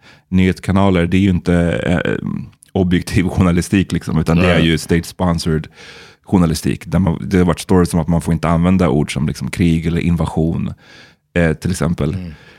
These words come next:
Speaker 1: Så att man undrar ju vad, så här, om du är en, kanske om du är en ung ryss i en stor stad och du är connected till världen via, liksom, sociala medier och internet, då kanske du, så här, också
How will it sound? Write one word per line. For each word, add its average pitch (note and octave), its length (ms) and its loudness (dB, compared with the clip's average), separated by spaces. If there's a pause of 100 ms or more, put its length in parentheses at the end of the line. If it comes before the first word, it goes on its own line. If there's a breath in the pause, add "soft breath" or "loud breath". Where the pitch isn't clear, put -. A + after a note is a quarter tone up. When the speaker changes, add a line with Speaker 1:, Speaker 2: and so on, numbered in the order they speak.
(160 loud breath)
Speaker 1:
Så - 60 2
att - 60 4
man A2 100 6
undrar A2 300 6
ju A#2 100 4
vad, G2+ 300 2
så F#2+ 100 0
här, F#2 80 4
om G2+ 140 4
du A2 160 4
är A2 80 4
en, G2 160 2 (540)
kanske B2 240 2
om D3 60 4
du B2+ 120 6
är A#2+ 40 6
en A2 80 2
ung A2+ 460 4 (100)
ryss A2 520 2
i G#2 100 2
en G2+ 100 4
stor A2 220 0
stad G2+ 480 2
och F2+ 60 0
du F#2+ 160 4
är F#2 40 2
connected G2 440 0
till F#2+ 100 0
världen F#2+ 380 2
via, F2+ 340 2 (300)
liksom, F#2 640 0
sociala F#2+ 340 0
medier F#2+ 360 2
och F2 60 2
internet, F#2 520 0
då G#2 140 0
kanske F#2+ 280 -2
du, F2+ 100 2
så E2+ 120 -2
här, D2+ 280 -2
också D#2+ 340 0